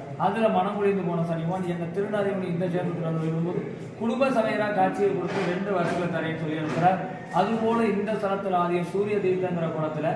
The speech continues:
தசரதர் நீராடி சனி பகவான் நோக்கி பிரார்த்தனை பண்றார். இரு மனைவிகள், இரு குழந்தையோட மங்கள சனி பகவானா காட்சியை கொடுத்து இங்க ரெண்டு வரங்களை கொடுக்கிறார். முதல் வரம், ரோகிணிக்கு வருவேன், யாருக்கும் எந்த கஷ்டத்தை கொடுக்க மாட்டேன்னு.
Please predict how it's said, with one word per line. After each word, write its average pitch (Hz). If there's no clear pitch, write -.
தசரதர் 185
நீராடி 175
சனி 156
பகவான் 175
நோக்கி 160
பிரார்த்தனை 156
பண்றார். 165
இரு 208
மனைவிகள், 202
இரு 185
குழந்தையோட 175
மங்கள 190
சனி 170
பகவானா 160
காட்சியை 156
கொடுத்து -
இங்க 185
ரெண்டு 190
வரங்களை 175
கொடுக்கிறார். 151
முதல் 180
வரம், 202
ரோகிணிக்கு 214
வருவேன், 180
யாருக்கும் 165
எந்த 165
கஷ்டத்தை 160
கொடுக்க 156
மாட்டேன்னு. 147